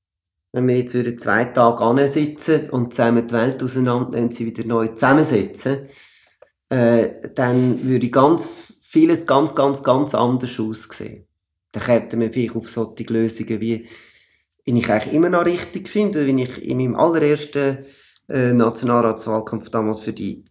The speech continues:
jungen Grünen, äh, Mitte neunziger Jahre, ist unsere Hauptforderung die einundzwanzig-Stunden-Woche gewesen. Und dann habe ich, haben wir uns so gesagt, da, die, die jungen Grünen dort mal,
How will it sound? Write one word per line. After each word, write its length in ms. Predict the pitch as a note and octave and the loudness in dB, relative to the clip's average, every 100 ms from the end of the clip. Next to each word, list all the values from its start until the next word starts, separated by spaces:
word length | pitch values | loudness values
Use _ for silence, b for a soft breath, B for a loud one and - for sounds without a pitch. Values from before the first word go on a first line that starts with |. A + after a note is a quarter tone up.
| - | -8
jungen 460 | C3+ C#3+ F3+ F3 | 2 6 6 6
Grünen, 580 | E3 D3 C#3+ C#3 C3+ B2+ B B B _ | 4 2 4 4 4 0 B B B _
äh, 340 | - B2 A#2 A2+ | -6 -2 0 0
Mitte 380 | B2 B2+ B2+ B2 | 0 -4 -4 0
neunziger 460 | B2+ B2 - - | 0 0 -6 -8
Jahre, 320 | A#2 A2 G#2+ - | -4 -2 -4 -6
ist 140 | A2 | -6
unsere 300 | G#2+ G#2 A#2 | -6 -4 -2
Hauptforderung 500 | A2+ - A2+ A2+ A2 | -2 -2 -6 -6 -10
die 160 | - G#2+ | -8 -4
einundzwanzig-Stunden-Woche 1400 | A2+ B2+ B2+ G#2+ A2+ - - A2 A2 A2+ G#2+ G#2 A2 | -2 -2 -4 -6 -6 -6 -8 -6 -4 -4 -6 -8 -12
gewesen. 360 | - - - F#2 b b b | -12 -16 -18 -20 b b b
Und 160 | A#2+ - | -12 -6
dann 140 | A#2 | -2
habe 200 | A2+ A#2 | 0 0
ich, 80 | A#2 A2+ - - | -2 -8 -10 -6
haben 200 | A#2 A#2 | 0 2
wir 200 | B2+ A#2+ | 2 2
uns 200 | A#2+ - | 0 -4
so 100 | - | -8
gesagt, 460 | - D4+ D4+ - | -4 -4 -4 -6
da, 160 | - - | -8 -6
die, 280 | - - - | -6 -8 -8
die 300 | - D#3 - | -10 -8 -6
jungen 380 | D#3+ D#3+ D#3 | -4 -4 -6
Grünen 420 | D#3 D3+ D#3 D#3+ D3+ | -6 -6 -2 -4 -4
dort 340 | C#3+ D3 - | -8 -8 -6
mal, 320 | C3+ C3 C3 | -2 0 -2